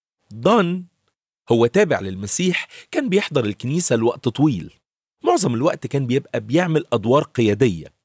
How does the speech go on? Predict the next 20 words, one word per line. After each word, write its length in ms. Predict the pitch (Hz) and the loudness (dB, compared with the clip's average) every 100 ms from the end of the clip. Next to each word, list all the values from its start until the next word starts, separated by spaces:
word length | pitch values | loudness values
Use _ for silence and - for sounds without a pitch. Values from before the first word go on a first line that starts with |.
| _ _ _ | _ _ _
وقال 280 | - - 320 | -2 2 2
لي 80 | - | 2
بعد 220 | 147 156 | 0 0
ما 100 | 131 | -2
اتكلمت 500 | 113 - 117 180 - | -2 0 0 -2 -6
في 80 | - | -10
الكنيسة 460 | 98 107 131 - | -8 -6 -4 -4
بتاعته: 480 | 98 - 123 113 123 113 _ _ - | -4 -2 -2 -2 -4 -6 _ _ -2
"يا 100 | 165 | 2
ران، 300 | 190 220 214 _ _ _ _ _ - | 2 0 -4 _ _ _ _ _ -2
أنا 120 | 139 | -2
كنت 300 | 139 226 - | 0 0 0
محطوط 520 | 131 113 - 156 175 | -2 -4 -4 -2 0
على 180 | 127 117 | -2 -2
مثبت 520 | 110 110 139 120 120 | -4 -2 -2 -2 -4
السرعة، 560 | 110 - 143 113 73 90 _ _ _ - | -2 0 0 0 -2 -8 _ _ _ -4
وكنت 300 | 156 196 170 | -2 -2 -2
حاسس 420 | - 220 185 - 147 | -2 0 0 -2 -2
إني 240 | 131 135 | -2 0
رئيس 680 | 131 - 170 185 - - | 0 -2 -2 0 0 -2